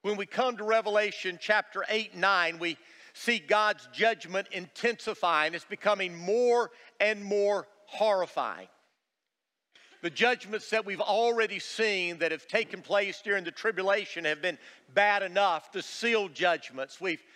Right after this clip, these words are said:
seen world war. We've seen famine. We've seen natural disasters. We've seen death on a scale in which one-fourth of the population dies. The people who were here at that time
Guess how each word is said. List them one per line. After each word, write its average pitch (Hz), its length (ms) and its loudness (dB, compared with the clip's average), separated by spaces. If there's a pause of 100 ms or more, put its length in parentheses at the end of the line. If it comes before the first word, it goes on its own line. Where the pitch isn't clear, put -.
(260)
seen 214 380 0
world 214 480 4
war. 214 380 4
We've 190 200 -8
seen 214 360 -4
famine. 220 640 2
We've 180 180 -6
seen 196 280 -4 (240)
natural 214 600 0
disasters. 180 760 0
We've 208 180 -4
seen 185 400 -4 (160)
death 220 360 2 (360)
on 208 200 2
a 190 80 0
scale 220 680 0
in 214 140 -4
which 220 320 -2
one-fourth 233 840 0 (260)
of 196 140 -2
the 208 100 -2
population 214 1040 0
dies. 139 520 2 (1200)
The 196 80 -14
people 233 460 -2
who 220 160 -6
were 208 100 2
here 214 300 0
at 202 140 -4
that 214 200 2
time 202 320 2